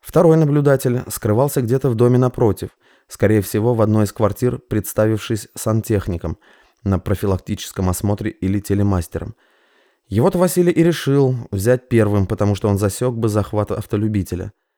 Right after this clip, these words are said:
старательно наводящего блеск на капоте своего джипа. Сделав вид, что ему не хватило воды, Василий заскочил в ближайший подъезд дома, где сидел наблюдатель, но чтобы асы слежки не заподозрили неладное,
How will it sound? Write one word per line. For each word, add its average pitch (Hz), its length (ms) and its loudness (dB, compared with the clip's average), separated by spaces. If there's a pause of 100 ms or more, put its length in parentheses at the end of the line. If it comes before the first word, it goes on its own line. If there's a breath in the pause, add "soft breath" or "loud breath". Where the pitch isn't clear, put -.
старательно 101 600 0
наводящего 95 720 0
блеск 92 380 -2
на 101 120 0
капоте 98 360 -4
своего 90 340 -2
джипа. 87 400 -6 (1200)
Сделав 147 420 2
вид, 147 120 2
что - 160 0
ему 113 200 6
не 147 100 4
хватило 113 460 2
воды, 110 320 2
Василий 147 360 2
заскочил 120 520 0
в - 20 0
ближайший 110 420 0
подъезд 101 440 0
дома, 123 340 0 (380 soft breath)
где 104 180 0
сидел 127 280 0
наблюдатель, 135 680 2 (480 soft breath)
но 101 60 0
чтобы 110 360 2
асы 113 280 0
слежки 113 400 -2
не 104 100 2
заподозрили 101 680 0
неладное, 98 580 0